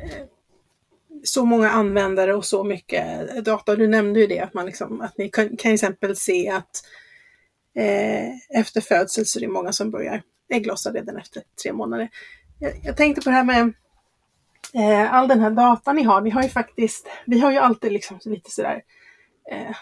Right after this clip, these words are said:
fyrkantigt sagt att en normal menscykel är tjugoåtta dagar och man ägglossar på dag fjorton.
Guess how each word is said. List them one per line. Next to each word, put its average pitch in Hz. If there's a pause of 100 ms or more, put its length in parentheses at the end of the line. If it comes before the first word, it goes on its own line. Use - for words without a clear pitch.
(120)
fyrkantigt 226
sagt -
att 220
en 233
normal 247 (180)
menscykel 247
är 247
tjugoåtta -
dagar 208
och 214
man 220
ägglossar 269
på 349
dag 370
fjorton. 220